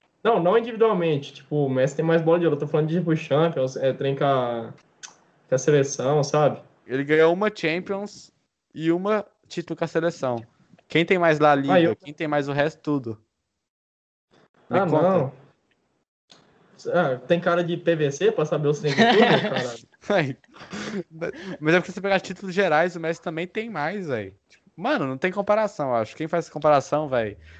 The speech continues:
Speaker 2: não faz sentido, mano. O Cristiano Ronaldo é um atacante que faz gol. O Messi é um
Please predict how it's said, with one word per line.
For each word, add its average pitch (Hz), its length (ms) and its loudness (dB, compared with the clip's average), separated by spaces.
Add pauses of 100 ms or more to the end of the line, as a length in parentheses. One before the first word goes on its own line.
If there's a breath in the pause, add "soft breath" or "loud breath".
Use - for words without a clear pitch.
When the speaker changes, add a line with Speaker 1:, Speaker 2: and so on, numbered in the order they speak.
(420 soft breath)
Speaker 2:
não 147 540 -6
faz 143 260 0
sentido, 113 440 -8
mano. 104 200 -8
O - 40 -14
Cristiano 160 260 2
Ronaldo 151 220 4
é 170 80 6
um 175 180 -4
atacante 165 580 0
que - 60 -20
faz 175 240 -2
gol. 139 260 0
O 123 60 -8
Messi 127 360 -2
é 147 40 -2
um 165 180 -6